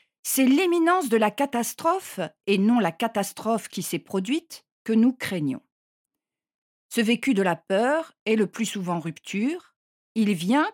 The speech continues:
quand le mal surgit sur le fond de la tranquillité de nos existences.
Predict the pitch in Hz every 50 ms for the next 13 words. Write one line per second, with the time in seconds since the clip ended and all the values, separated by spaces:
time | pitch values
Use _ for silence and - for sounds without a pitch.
0 | _ - 233 208 196 202 214 247 277 254 233 190 - - - 190 175 175 165 160
1 | 202 277 339 440 427 - - 247 202 214 208 190 - - 220 254 302 359 233 220
2 | 214 180 170 - - - 220 202 - - 185 175 175 - - 247 294 294 233 262
3 | 226 220 202 170 202 185 151 156 165 156 - - - 147 131 - - - - -
4 | -